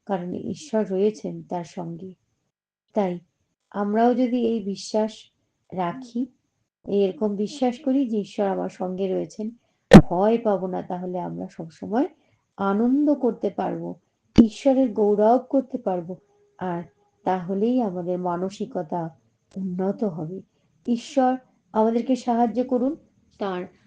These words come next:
বাক্যানুসারে চলতে, পালন করতে, আর তার জন্য আমরা ঈশ্বরের কাছে আশীর্বাদ চাইতে পারি। প্রার্থনা করতে পারি যেন আমরা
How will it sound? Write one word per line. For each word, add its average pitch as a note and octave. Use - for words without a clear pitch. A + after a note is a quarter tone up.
বাক্যানুসারে A3
চলতে, A3
পালন G#3
করতে, A3
আর E3
তার G#3+
জন্য A#3
আমরা F#3+
ঈশ্বরের A#3+
কাছে F#3+
আশীর্বাদ A3
চাইতে F3
পারি। F#3+
প্রার্থনা G#3+
করতে F3+
পারি F#3
যেন G3+
আমরা G3+